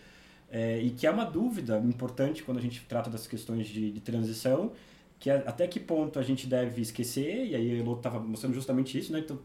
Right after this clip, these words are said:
algumas pessoas adorariam esquecer, ou poder esquecer, e aí entra uma coisa quase freudiana de elaborar o passado, né? Então, tem todo um,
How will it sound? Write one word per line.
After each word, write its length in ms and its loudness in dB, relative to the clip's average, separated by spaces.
algumas 260 0
pessoas 480 -4
adorariam 540 4
esquecer, 520 -2
ou 60 2
poder 460 2
esquecer, 720 -4
e 100 2
aí 80 4
entra 160 0
uma 120 0
coisa 200 -2
quase 640 2
freudiana 720 4
de 280 0
elaborar 640 4
o 40 -8
passado, 580 0
né? 180 -4
Então, 220 -2
tem 180 -2
todo 260 -2
um, 160 0